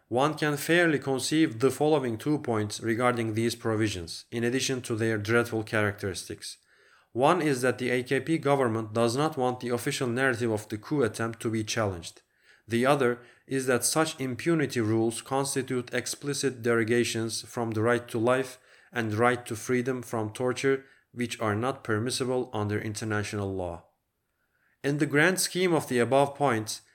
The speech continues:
it can be inferred that, despite the formal end of S O E,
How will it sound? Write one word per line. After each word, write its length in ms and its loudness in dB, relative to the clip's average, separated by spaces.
it 200 -14
can 240 0
be 180 -2
inferred 480 2
that, 340 2
despite 480 -2
the 80 -2
formal 520 2
end 200 2
of 200 0
S 180 -2
O 180 2
E, 300 0